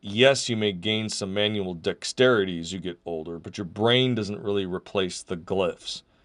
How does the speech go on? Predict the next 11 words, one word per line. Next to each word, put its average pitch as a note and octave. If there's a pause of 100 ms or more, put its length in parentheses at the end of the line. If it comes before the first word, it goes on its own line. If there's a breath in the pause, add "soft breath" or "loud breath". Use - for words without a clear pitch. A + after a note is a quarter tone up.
(120)
So -
when B2
you B2
go C3+
to A#2+
draw A2
something, F2+
you're G#2+
drawing A2
the F2+
glyph. F#2